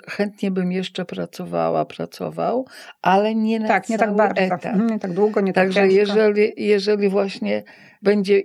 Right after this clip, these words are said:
Speaker 1: większa przychylność czy oferta ze strony pracodawców, a jednocześnie nie będzie tego lęku, że nie mam, że nie przeszłam na emeryturę, prawda? Bo, bo ja myślę, że to, że szybko negatywnych skutków tych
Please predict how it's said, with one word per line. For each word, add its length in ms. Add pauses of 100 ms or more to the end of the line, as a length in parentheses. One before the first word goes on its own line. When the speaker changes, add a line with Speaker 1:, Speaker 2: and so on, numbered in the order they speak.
Speaker 1:
większa 400
przychylność 920
czy 140
oferta 520
ze 140
strony 380
pracodawców, 1000 (360)
a 100
jednocześnie 1000 (420)
nie 140
będzie 340
tego 320
lęku, 480
że 200
nie 200
mam, 440
że 200
nie 100
przeszłam 440
na 120
emeryturę, 640
prawda? 440
Bo, 220 (360)
bo 100
ja 160
myślę, 320
że 180
to, 500 (140)
że 400 (260)
szybko 920 (720)
negatywnych 1080
skutków 800
tych 360